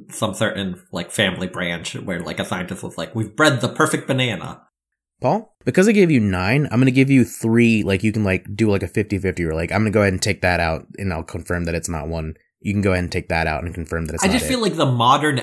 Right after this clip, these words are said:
Speaker 1: edible banana might be something that was first brought to public attention at a World Fair, but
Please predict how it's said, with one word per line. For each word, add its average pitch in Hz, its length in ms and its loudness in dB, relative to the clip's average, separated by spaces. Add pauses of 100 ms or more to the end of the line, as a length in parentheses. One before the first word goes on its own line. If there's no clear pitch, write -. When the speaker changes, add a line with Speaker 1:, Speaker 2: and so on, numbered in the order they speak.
Speaker 1:
edible 117 400 -4
banana 92 400 -6
might 110 380 -4
be 117 80 -2
something 110 340 -8
that 101 160 -6
was 95 140 -10
first - 480 -4
brought 92 260 -2
to - 80 -10
public - 400 -8
attention 92 460 -10
at 90 120 -8
a 90 60 -8
World 87 260 -10
Fair, - 300 -12
but 117 100 -8